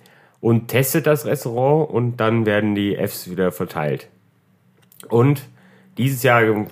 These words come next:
es war jetzt vor, ich glaube, letzte Woche oder was, kam, kam der neue Feinschmecker wieder raus.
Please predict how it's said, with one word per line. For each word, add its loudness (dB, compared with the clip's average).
es -10
war 4
jetzt 2
vor, 4
ich -6
glaube, -2
letzte -8
Woche -6
oder -2
was, -8
kam, -6
kam -4
der -4
neue -4
Feinschmecker -4
wieder 0
raus. 0